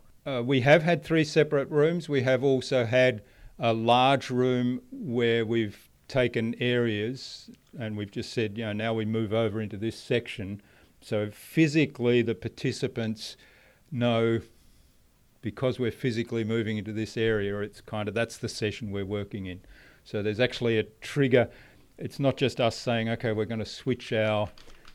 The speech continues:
work style or we're going to switch our mindset to dreaming or to, um, s-, sweat room, to working conditions or to, to, um,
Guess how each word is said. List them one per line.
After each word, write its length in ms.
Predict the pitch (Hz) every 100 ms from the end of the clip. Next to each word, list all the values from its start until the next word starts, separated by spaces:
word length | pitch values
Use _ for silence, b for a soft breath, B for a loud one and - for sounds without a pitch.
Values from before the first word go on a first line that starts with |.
| -
work 360 | 120 123 120 - - - - -
style 600 | - 127 110 110 110 107
or 100 | 107
we're 140 | 107
going 240 | 107 107
to 60 | 98
switch 380 | - - 117 -
our 120 | 104
mindset 640 | 104 110 113 - 110 -
to 340 | - 113 110 104 - B B B
dreaming 600 | 101 123 117 113 110 107
or 180 | 101 101
to, 480 | - 113 104 101 101
um, 280 | 98 95 95
s-, 240 | - - - - -
sweat 320 | - 120 117
room, 240 | 113 107
to 120 | 98
working 480 | 98 113 110 113 107 - B B B
conditions 520 | 131 110 113 - 110
or 120 | 113 101
to, 120 | 104
to, 420 | - 110 98 98 - - 156
um, 400 | 107 98 104 -